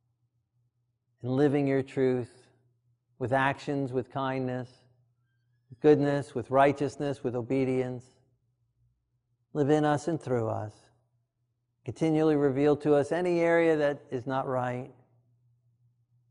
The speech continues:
any area that we're stealing and murdering, corrupt and angry, bitter,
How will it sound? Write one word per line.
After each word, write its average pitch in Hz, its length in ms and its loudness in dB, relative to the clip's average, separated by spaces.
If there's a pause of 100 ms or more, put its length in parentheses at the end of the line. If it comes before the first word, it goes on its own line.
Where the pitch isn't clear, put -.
(380)
any 156 220 0
area 156 380 4
that 147 160 2
we're 135 380 0 (1300)
stealing 160 640 4
and 110 220 -8 (420)
murdering, 147 720 2 (3250)
corrupt 143 560 8
and 113 200 -2 (120)
angry, 135 600 4 (380)
bitter, 131 520 4